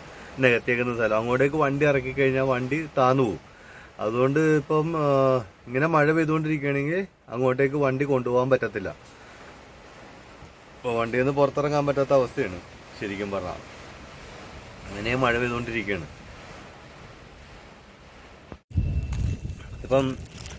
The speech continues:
കഞ്ഞിക്കോടാണ്. കഞ്ഞിക്കോട് വന്നിട്ട് ഇപ്പം രണ്ട് ദിവസം കഴിയും. ഇനിയും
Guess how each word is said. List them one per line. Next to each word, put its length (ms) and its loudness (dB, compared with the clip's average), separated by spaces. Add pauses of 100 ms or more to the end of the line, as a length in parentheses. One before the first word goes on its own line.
(260)
കഞ്ഞിക്കോടാണ്. 680 2
കഞ്ഞിക്കോട് 440 2 (1300)
വന്നിട്ട് 300 2
ഇപ്പം 160 4
രണ്ട് 160 4
ദിവസം 240 2
കഴിയും. 280 2 (680)
ഇനിയും 260 2